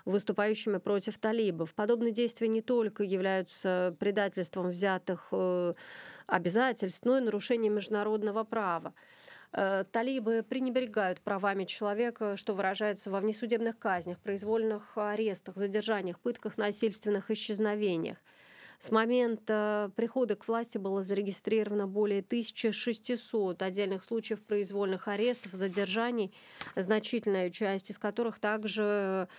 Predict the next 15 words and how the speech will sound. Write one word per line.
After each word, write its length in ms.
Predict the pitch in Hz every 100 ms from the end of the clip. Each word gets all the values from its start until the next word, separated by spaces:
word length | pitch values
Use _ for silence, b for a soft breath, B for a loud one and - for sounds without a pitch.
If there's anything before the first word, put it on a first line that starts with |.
| B B B
э, 440 | - 185 190 185 175 - _
подразумевали 600 | 214 190 190 208 214 220
и 40 | 208
пытки. 400 | 220 202 - 185
В 80 |
отсутствие 520 | 196 208 269 - - 214
конституции 720 | 226 214 - 233 254 233 220
и 40 |
кодифицированной 840 | 214 202 196 208 - 247 214 208
судебной 500 | 190 226 214 220 214
системы, 420 | 208 214 - 247 202
особенно 420 | 185 240 214 208
в 60 | 190
отношении 560 | 196 196 - 220 214
женщин, 460 | 202 240 240 -